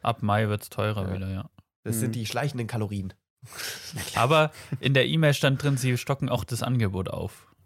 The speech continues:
Speaker 1: Das hat
Speaker 3: Ach was.
Speaker 2: Ja,
Speaker 1: Tatsache,
Speaker 2: genau,
Speaker 1: ja.
Speaker 2: das hab ich
Speaker 3: Also
Speaker 2: auch
Speaker 3: es kommen
Speaker 2: gehört.
Speaker 3: tatsächlich immer noch neue Filme raus, oder wie?
Speaker 1: Ja.
Speaker 3: <laughs> Sehr schön.
Speaker 2: Ja,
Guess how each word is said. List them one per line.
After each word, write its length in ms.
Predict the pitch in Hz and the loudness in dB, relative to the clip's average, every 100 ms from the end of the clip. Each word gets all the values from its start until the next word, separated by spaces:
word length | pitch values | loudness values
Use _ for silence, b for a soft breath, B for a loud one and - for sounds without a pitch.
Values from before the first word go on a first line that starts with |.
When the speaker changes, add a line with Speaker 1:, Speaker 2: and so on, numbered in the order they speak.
| - | -4
Speaker 1:
Das 180 | 107 | 0
hat 100 | - | 0
Speaker 3:
Ach 40 | 143 | 4
was. 140 | 139 | 6
Speaker 2:
Ja, 80 | 117 | 8
Speaker 1:
Tatsache, 140 | 135 135 | 8 6
Speaker 2:
genau, 200 | 120 107 | 6 4
Speaker 1:
ja. 40 | |
Speaker 2:
das 140 | 107 123 | 4 2
hab 80 | |
ich 120 | 117 131 | 2 4
Speaker 3:
Also 120 | 135 | 4
Speaker 2:
auch 40 | |
Speaker 3:
es 60 | 135 | 4
kommen 120 | 110 165 | 4 4
Speaker 2:
gehört. 40 | |
Speaker 3:
tatsächlich 400 | 160 147 196 185 | 4 4 0 0
immer 160 | - 196 | 2 4
noch 140 | 180 170 | 4 4
neue 240 | 165 160 | 4 4
Filme 340 | - 220 165 | 4 2 4
raus, 340 | 107 98 104 - | 4 2 2 0
oder 180 | 104 101 | -2 0
wie? 160 | 113 | 0
Speaker 1:
Ja. 140 | 117 - - 147 - 151 - - | 0 -2 -6 -12 -8 -10 -6 -6
Speaker 3:
<laughs> 640 | - 123 - 131 113 147 120 | -2 -4 -2 -2 -4 -6 0
Sehr 180 | 120 | 2
schön. 340 | 123 110 104 104 B B B _ _ _ _ B B B B B B - | 2 -2 -4 -6 B B B _ _ _ _ B B B B B B -2
Speaker 2:
Ja, 420 | 107 98 98 95 | 4 6 4 0